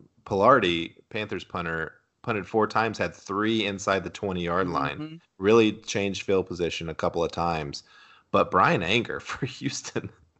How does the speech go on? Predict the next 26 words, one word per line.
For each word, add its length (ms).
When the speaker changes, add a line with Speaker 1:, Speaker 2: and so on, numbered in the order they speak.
Speaker 1:
he 160
had 200
five 400
punts. 340
He 160
averaged 580
fifty-one 880
yards 460
a 40
punt, 560
and 120
he 60
had 100
Speaker 2:
Well, 100
Speaker 1:
a 20
Speaker 2:
he 120
Speaker 1:
seventy-one 880
yarder. 400
And 300
this 180
is 140
another 280
one 160
where 140
Ray 240
Ray 420